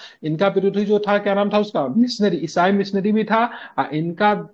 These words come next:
इनका विरोधी बात करेंगे, समाज में उस समय के जो धर्म के जो रक्षक जो बनते थे वो भी थे। बस सारा समाज के लोग जो था,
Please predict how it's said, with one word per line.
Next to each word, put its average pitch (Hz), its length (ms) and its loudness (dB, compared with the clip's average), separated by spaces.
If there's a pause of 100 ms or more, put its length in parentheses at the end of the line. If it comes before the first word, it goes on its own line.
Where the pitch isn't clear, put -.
इनका 160 840 0
विरोधी 175 480 0
बात 196 280 4
करेंगे, 208 320 2
समाज 185 400 0
में 202 80 -2
उस 180 200 -6
समय 196 200 -2
के 196 140 0
जो 185 120 2
धर्म 160 300 0
के 196 120 0
जो 180 100 2
रक्षक 175 400 0
जो 202 80 2
बनते 170 300 -2
थे 202 80 -2
वो 165 160 4
भी 175 140 2
थे। 156 100 -2
बस 151 140 -2
सारा 190 440 4
समाज 220 460 0
के 214 100 2
लोग 202 220 4
जो 143 120 0
था, 175 260 0